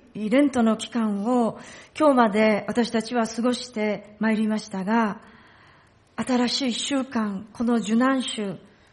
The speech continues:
主の主術を今朝捧げ、そしてイースターまでの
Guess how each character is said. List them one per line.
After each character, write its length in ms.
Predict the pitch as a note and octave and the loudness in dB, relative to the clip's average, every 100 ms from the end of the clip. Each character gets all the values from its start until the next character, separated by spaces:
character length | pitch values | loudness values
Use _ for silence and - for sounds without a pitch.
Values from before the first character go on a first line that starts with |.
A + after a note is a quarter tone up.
| _ | _
主 160 | - B3+ | 0 4
の 220 | A#3+ A#3 | 6 4
主 160 | - A3+ | 0 -2
術 260 | A#3+ B3+ | 0 2
を 80 | A#3+ | 4
今 140 | B3 A#3+ | 2 0
朝 200 | A#3 A#3 | -2 -4
捧 200 | A#3 A3+ | -4 -2
げ、 300 | A#3 A3 G#3+ - - | 0 0 -4 -16 -18
そ 140 | - C4 | -2 0
し 120 | - | 4
て 280 | B3 B3 - | 4 4 2
イ 160 | D4+ D4+ | 0 0
ー 40 | |
ス 160 | A#3+ - | -2 0
タ 120 | A#3+ | 2
ー 40 | |
ま 140 | A3+ A3 | 4 2
で 120 | A3 | 2
の 400 | A#3 C4 A#3 | 4 6 4